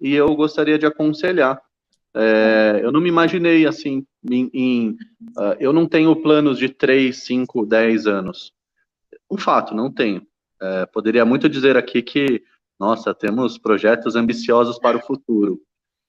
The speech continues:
Esperem e verão." Não tenho.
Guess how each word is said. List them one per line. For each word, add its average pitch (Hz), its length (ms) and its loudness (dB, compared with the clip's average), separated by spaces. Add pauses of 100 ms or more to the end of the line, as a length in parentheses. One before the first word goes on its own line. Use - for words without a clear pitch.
(100)
Esperem 131 840 0
e 117 160 -4
verão." 110 480 -2 (320)
Não 220 160 0
tenho. 160 440 2